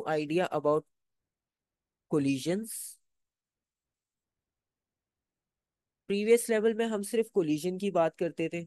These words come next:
ठीक है, like, uh, molecules collide with each other, they transfer energy or they just vibrate more frequently, but this time, uh, we are going to discuss about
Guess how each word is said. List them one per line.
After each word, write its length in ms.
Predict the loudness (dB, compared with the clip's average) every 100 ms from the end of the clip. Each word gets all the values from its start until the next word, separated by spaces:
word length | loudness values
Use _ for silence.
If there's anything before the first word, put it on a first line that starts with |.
| _ _ _ _
ठीक 160 | -8 -4
है, 120 | -4 -6 _ _ 2
like, 360 | 4 4 2 0
uh, 100 | 0 2
molecules 460 | 0 0 0 0 0
collide 300 | 2 2 2
with 100 | -2 -4
each 160 | -4 -4
other, 160 | -2 0 -2 0
they 100 | -2
transfer 360 | -2 -4 -2 -2 -2
energy 580 | -2 -4 -4 -4 -2 -2 -2
or 380 | 0 0 -2 -2 -2
they 80 | 0
just 200 | -2 -6 -2
vibrate 460 | 0 0 2 2 0 -2
more 120 | 0 -2
frequently, 580 | -6 -2 -2 -2 -6 -4 -6 _ _ _ -2
but 180 | -2 0
this 200 | -4 -2
time, 280 | -6 -6 -8 -14 -12
uh, 380 | -6 -4 -4 -4
we 120 | -2 -2
are 40 | 0 0
going 220 | -2 -4 -6
to 80 | -6 -6 -4
discuss 380 | -4 -2 -4 -2
about 260 | -2 -2 -4